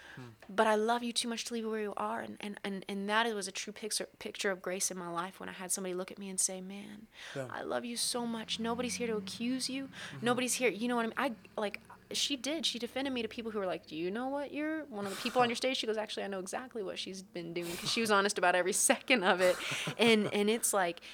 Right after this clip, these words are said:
Speaker 2: it was a
Speaker 1: Wow.
Speaker 2: big thing, but, but honesty, man, and humility and
Speaker 1: Yeah.
Speaker 2: vulnerability goes a million miles. That's all God wants is your heart.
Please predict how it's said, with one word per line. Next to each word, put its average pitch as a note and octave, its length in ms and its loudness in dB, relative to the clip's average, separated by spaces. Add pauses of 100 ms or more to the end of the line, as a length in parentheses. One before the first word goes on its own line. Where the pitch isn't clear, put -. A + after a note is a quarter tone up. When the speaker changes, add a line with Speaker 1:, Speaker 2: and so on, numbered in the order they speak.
(100)
Speaker 2:
it - 80 2
was A#3+ 80 4
a C3 60 4
Speaker 1:
Wow. - 80 4
Speaker 2:
big G3+ 160 8
thing, B3+ 300 2
but, F#3+ 240 4 (240)
but F#3+ 200 0 (720)
honesty, A#3+ 880 -4 (140)
man, G#3 420 -8 (120)
and F#3+ 180 -8
humility G#3 840 -4
and - 100 -4
Speaker 1:
Yeah. D3 100 4
Speaker 2:
vulnerability G3 580 0
goes F3 380 -2
a F#3 80 -6
million F3+ 400 -4
miles. - 500 -4 (300)
That's A3+ 160 0
all B3+ 100 2
God G#3 220 2
wants G3+ 280 -4
is - 140 -6
your F3 80 -6
heart. G#2 320 0